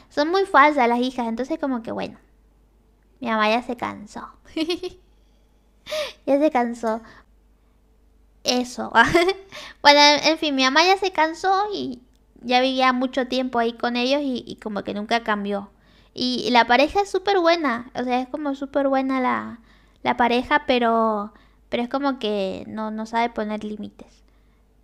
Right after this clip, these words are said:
Entonces mi mamá se cansó porque como que el otro no hacía nada. Y bueno, entonces,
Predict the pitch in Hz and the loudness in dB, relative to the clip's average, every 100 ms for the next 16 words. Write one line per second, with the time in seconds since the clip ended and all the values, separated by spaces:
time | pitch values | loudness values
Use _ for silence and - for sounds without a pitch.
0 | - 247 233 226 233 240 226 220 214 214 | -10 -8 -6 -6 -4 -4 -2 -2 -4 -4
1 | 226 220 214 220 233 240 - 247 220 214 | -6 -6 -6 -8 -8 -8 -10 -14 -12 -12
2 | 208 - - - 208 214 - 208 214 214 | -12 -14 -16 -14 -10 -8 -6 -4 -4 -4
3 | 240 226 226 220 214 208 202 208 - _ | -4 -4 -4 -6 -4 -6 -8 -12 -18 _
4 | _ _ _ _ _ _ - 226 214 220 | _ _ _ _ _ _ -2 0 0 -4
5 | _ _ _ _ - 523 679 587 | _ _ _ _ -8 2 4 6